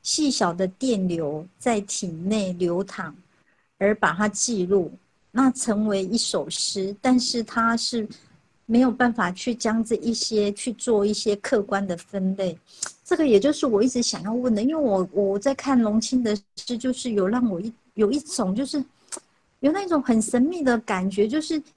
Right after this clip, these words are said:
你很清楚的可以看懂每一个字，可是呢，这个字里面，这首诗里面，它又有流淌的一种很轻微的一种力量。可是那一，那一股力量，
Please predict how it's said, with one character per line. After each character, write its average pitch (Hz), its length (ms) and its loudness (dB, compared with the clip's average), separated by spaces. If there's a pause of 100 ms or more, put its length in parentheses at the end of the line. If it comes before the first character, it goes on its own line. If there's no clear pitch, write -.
(160)
你 226 460 4 (300)
很 254 240 6
清 381 280 2
楚 226 240 0
的 214 200 2
可 294 180 2
以 320 160 2
看 285 300 0
懂 190 200 0
每 180 200 -2
一 240 80 0
个 233 160 0
字， 226 340 -4 (340)
可 - 140 -8
是 - 180 -6
呢， 311 140 2
这 269 140 -6
个 311 100 -2
字 - 300 -6
里 214 260 2
面， 233 400 2 (300)
这 339 180 0
首 214 220 0
诗 269 260 -4
里 262 240 0
面， 240 260 2
它 302 240 -4
又 311 200 0
有 208 160 0
流 214 260 0
淌 202 340 -6
的 190 120 2
一 262 160 -2
种 190 320 -4
很 185 240 0
轻 277 640 0
微 190 260 -4
的 185 300 -2 (340)
一 330 100 0
种 220 300 0
力 254 200 2
量。 254 200 4
可 240 100 0
是 240 140 -4
那 339 220 -2
一， 320 260 -4
那 320 160 0
一 320 140 -4
股 214 180 0
力 277 220 2
量， 277 200 2